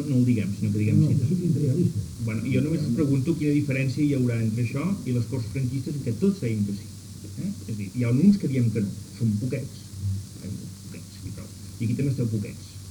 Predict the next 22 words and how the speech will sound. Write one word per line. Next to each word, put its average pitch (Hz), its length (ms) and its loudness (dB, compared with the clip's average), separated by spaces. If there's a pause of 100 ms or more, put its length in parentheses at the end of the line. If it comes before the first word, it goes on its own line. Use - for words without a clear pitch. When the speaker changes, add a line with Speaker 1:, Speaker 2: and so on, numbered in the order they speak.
(160)
Speaker 1:
comparats 101 360 0
amb 104 160 6
Igualada. - 320 -6
Això 110 220 -6
també 117 100 0
tingueu 107 240 4
en 98 80 6
compte. 95 400 -4
I - 80 -6
això 107 160 2
és 120 80 4
realisme 113 480 2
també, - 160 -8
eh? - 80 -4 (560)
Bé. 104 160 -4
Speaker 2:
Ja 101 240 2
va. 90 140 -2 (840)
Speaker 1:
Bé, 101 120 -2 (280)
doncs, - 240 -8 (400)
segon, 151 240 2 (680)
eh, 131 240 0
diu 156 180 6